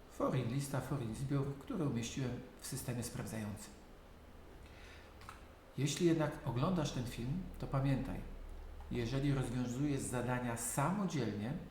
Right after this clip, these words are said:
uzyskasz więcej. Jeśli obejrzysz ten film, nauczysz się troszeczkę mniej, ponieważ narzucę Ci mój sposób rozumowania. Niekoniecznie on będzie Tobie pasował.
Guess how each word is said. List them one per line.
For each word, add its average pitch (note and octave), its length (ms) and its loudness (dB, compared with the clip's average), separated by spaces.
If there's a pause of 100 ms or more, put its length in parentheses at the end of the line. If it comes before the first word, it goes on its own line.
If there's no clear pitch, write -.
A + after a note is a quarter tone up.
(200)
uzyskasz C3+ 460 -2
więcej. F3 420 0 (600)
Jeśli - 340 -2
obejrzysz E3 460 0
ten A2+ 140 -2
film, C3 320 -2 (1400)
nauczysz G#2+ 340 -4
się C#3+ 120 -2
troszeczkę - 440 -2
mniej, F3+ 180 4
ponieważ B2+ 480 0 (220)
narzucę B2+ 500 0
Ci E3+ 300 0 (240)
mój F3+ 220 2
sposób E3 440 0
rozumowania. D#3+ 600 0 (440)
Niekoniecznie C#3 640 0 (360)
on C#3 80 -4
będzie B2+ 260 -4
Tobie - 260 0
pasował. - 380 -4